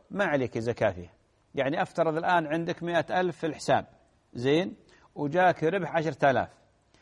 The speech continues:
والعشرة آلاف صرفتيها قبل الحول ما عليك زكاة، عليك ف-، فقط على رأس المال.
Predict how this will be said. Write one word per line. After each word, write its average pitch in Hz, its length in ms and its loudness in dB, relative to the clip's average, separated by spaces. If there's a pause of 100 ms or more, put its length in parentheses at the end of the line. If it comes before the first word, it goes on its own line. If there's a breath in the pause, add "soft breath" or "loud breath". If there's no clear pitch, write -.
(180 soft breath)
والعشرة 160 520 -2
آلاف 185 180 4
صرفتيها 160 680 0 (160)
قبل 180 200 4
الحول 156 420 4 (300)
ما 165 120 -2
عليك 185 320 -2
زكاة، 156 300 0
عليك 160 380 -2
ف-، 190 180 -2
فقط 175 380 0
على 160 180 4
رأس 175 240 2
المال. 123 300 0